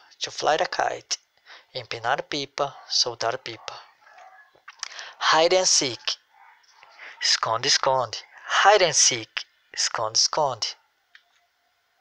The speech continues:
Bom, essas foram as sete brincadeiras infantis que nós estudamos hoje. Repita todas elas até ter decorado.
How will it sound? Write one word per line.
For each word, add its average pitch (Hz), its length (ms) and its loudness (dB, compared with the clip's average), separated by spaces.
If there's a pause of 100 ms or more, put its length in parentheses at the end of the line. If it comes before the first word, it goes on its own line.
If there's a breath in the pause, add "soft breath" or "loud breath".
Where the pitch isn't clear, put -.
(800 loud breath)
Bom, 139 260 -2 (120)
essas 131 340 0
foram 123 260 -2
as 110 100 0
sete - 280 2
brincadeiras 127 600 -2
infantis 113 760 -4 (400 loud breath)
que 120 160 -10
nós 120 280 -8
estudamos 117 520 -2
hoje. 107 420 -6 (1200 loud breath)
Repita 156 500 -6
todas 147 400 -4
elas 120 540 -4 (180)
até 127 380 -6
ter 117 160 -8
decorado. 147 580 -4